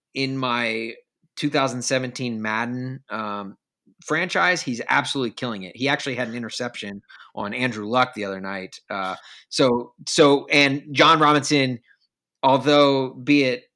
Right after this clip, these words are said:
drafting him in real life, he is responsible for drafting him in the virtual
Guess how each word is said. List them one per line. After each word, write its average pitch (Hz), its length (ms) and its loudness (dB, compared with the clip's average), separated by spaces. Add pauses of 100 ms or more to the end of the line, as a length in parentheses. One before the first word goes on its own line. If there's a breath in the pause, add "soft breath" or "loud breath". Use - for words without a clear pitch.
(120)
drafting 135 340 -2
him 127 100 -6
in 113 100 -8
real 175 200 2
life, 127 280 0
he 135 140 -2
is 127 140 -2
responsible 120 480 -6
for 117 100 -12
drafting 113 340 -4
him 107 140 -8
in 104 80 -8
the 95 80 -8
virtual 110 560 -4